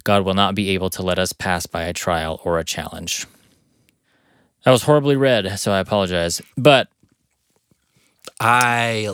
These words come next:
Speaker 2: love this point. This, like, th-, I, I, you think about, there's, so there's two things that can come from praying about trials in this way. The first one is if, uh,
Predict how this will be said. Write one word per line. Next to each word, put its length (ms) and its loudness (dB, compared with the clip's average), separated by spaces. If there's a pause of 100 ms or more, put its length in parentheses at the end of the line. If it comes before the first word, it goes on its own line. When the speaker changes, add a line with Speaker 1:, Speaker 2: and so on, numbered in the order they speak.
Speaker 2:
love 440 -12
this 220 -12
point. 340 -16 (680)
This, 460 -2
like, 380 -4 (160)
th-, 140 -6 (120)
I, 200 -8
I, 120 -2
you 200 0
think 220 -2
about, 300 0
there's, 200 -4
so 100 -4
there's 160 -2
two 180 -4
things 220 -2
that 120 -4
can 140 -6
come 240 -2
from 320 -6 (280)
praying 520 -4
about 280 -4
trials 400 -4
in 80 -10
this 180 -6
way. 200 -6 (440)
The 80 -6
first 380 -2
one 140 -2
is 340 -4 (160)
if, 280 -6 (400)
uh, 220 -10